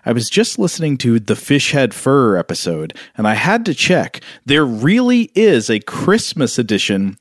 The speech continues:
of Big Mouth Billy Bass. There are also videos of it on YouTube. Peace, Linux, and love, Yanni."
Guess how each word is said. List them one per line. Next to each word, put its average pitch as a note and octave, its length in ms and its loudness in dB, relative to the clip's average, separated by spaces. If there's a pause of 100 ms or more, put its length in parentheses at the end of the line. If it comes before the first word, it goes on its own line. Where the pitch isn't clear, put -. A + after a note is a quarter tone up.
of B2+ 180 -6
Big A#2+ 220 2
Mouth A2 260 -2
Billy G2+ 240 0
Bass. - 600 -6 (320)
There G#2+ 140 -2
are A2+ 40 2
also C#3 300 2
videos C3+ 560 2
of A#2+ 100 0
it A#2+ 80 0
on A2+ 160 2
YouTube. G#2+ 560 0 (240)
Peace, G3 560 -2
Linux, D3+ 640 0
and B2 240 -2
love, G2+ 400 0 (180)
Yanni." C3 540 -2